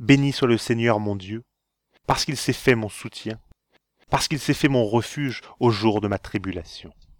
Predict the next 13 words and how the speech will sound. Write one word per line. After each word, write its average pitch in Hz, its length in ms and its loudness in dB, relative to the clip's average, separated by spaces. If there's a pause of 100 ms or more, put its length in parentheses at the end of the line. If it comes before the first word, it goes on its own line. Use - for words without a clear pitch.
(1300)
Ô 113 180 8
mon 95 240 -4
aide, 90 300 -10 (840)
je 131 100 2
chanterai 123 540 4
en 113 60 4
votre 110 320 -2
honneur, 101 640 -6
parce - 200 -2
que, 120 160 2 (220)
ô 123 180 12
mon 113 160 2
Dieu, 107 300 -6